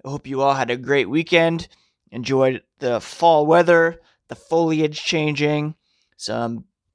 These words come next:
basketball, baseball, football, whatever else you were watching over the weekend, as well as games three and four of the Stanley Cup, f-, no,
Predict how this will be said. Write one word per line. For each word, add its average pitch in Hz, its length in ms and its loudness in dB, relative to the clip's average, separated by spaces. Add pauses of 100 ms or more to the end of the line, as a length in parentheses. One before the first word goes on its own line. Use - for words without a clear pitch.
(200)
basketball, 151 640 4
baseball, 143 840 0
football, 139 680 2
whatever 135 380 0
else 131 220 -2
you 127 60 -6
were 127 100 -2
watching 127 360 -2
over 123 160 -8
the 123 60 -4
weekend, 127 400 -4
as - 140 -8
well 123 220 0
as 120 280 -4 (560)
games 135 420 -4 (240)
three 170 320 4
and 123 160 -2
four 156 360 4
of 110 120 -4
the 107 60 -10
Stanley 131 380 -4
Cup, 107 220 -4
f-, - 300 -20
no, 160 360 -2